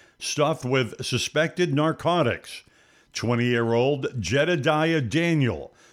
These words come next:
was stopped by Norton police for following too close behind a cruiser with his high beams on. Daniel pleaded innocent in Attleboro District Court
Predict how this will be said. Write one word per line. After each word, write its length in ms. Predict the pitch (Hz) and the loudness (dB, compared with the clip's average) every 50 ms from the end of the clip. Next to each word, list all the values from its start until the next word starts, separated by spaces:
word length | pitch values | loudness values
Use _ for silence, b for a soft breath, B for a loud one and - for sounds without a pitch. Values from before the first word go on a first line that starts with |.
| b b | b b
was 140 | - 107 98 | -6 -4 -4
stopped 400 | - - - 123 113 120 117 - | -4 -2 0 0 0 0 0 0
by 160 | 120 110 104 | 0 0 2
Norton 400 | 104 101 101 107 127 139 127 131 | 2 2 2 2 0 0 -2 -4
police 580 | - - 123 123 143 160 151 127 117 - - - B B B B B B | -4 -2 -2 0 0 0 2 0 0 -2 -4 -8 B B B B B B
for 120 | - 110 | -6 -6
following 560 | - - 131 131 139 139 131 127 127 127 117 | -2 0 0 2 2 0 2 2 0 0 0
too 280 | 92 - - 180 190 180 | -2 -2 -2 -2 -2 -2
close 420 | - - 147 160 156 160 139 - | -6 -2 0 0 2 0 -2 -4
behind 420 | - - 117 107 123 139 139 135 113 | -2 -2 -2 0 0 0 2 2 0
a 60 | 110 | -2
cruiser 680 | - - - 180 202 202 156 101 110 107 104 107 - B B B B B B B | -2 -2 -2 0 0 2 0 0 0 0 0 -2 -4 B B B B B B B
with 100 | 123 120 | -2 0
his 200 | 110 123 120 - | 0 0 0 0
high 280 | - 147 151 160 165 160 | 0 0 0 2 2 0
beams 480 | 123 104 143 175 202 214 196 151 98 | 0 0 0 0 0 0 0 0 0
on. 400 | 110 110 98 87 78 69 65 57 - _ b b b b b b b b b b 95 | 0 0 0 -2 -4 -8 -12 -18 -20 _ b b b b b b b b b b -8
Daniel 460 | 85 104 101 95 98 107 110 113 113 | -4 -2 0 0 0 0 0 0 -2
pleaded 420 | 104 - - 143 143 143 120 120 113 | -2 -2 -2 0 0 0 0 0 0
innocent 640 | 123 156 170 165 131 - 143 147 143 151 - B B B B B | 0 2 2 0 0 2 0 2 0 0 -2 B B B B B
in 140 | B 107 104 | B -2 0
Attleboro 560 | 117 127 147 156 147 127 131 147 143 143 135 123 | 2 2 2 2 0 2 2 0 2 2 0 0
District 480 | 98 139 151 143 - - 135 120 - | 0 -2 -2 -2 -2 -2 -2 -2 -2
Court 460 | - - 170 175 151 131 127 - - | -2 -2 0 2 2 2 0 -2 -6